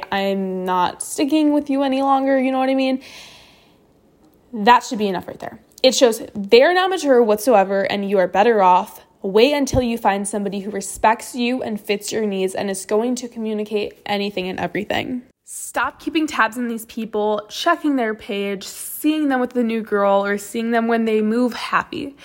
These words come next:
As long as you do this, you're in that gray area, and we want to do everything in our power to stay out of this area.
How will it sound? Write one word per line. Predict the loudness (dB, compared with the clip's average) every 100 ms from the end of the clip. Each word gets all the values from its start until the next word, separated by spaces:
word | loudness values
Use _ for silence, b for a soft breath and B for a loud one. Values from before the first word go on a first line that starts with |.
| B B B B
As | 2 2 4
long | 6 6 4
as | -2 0
you | 0
do | 0 2
this, | 2 0 -4
you're | 0 0
in | 2 2
that | 2
gray | 4 2 2
area, | 2 4 4 4
and | 2 -2
we | 0
want | 0 -2
to | -4
do | -6 0
everything | 2 2 2 0 0
in | 2
our | 2
power | 0 0 2 2
to | -2
stay | -4 -4 0
out | 0 0
of |
this | -6 -10
area. | -8 -6 -6 -8 -10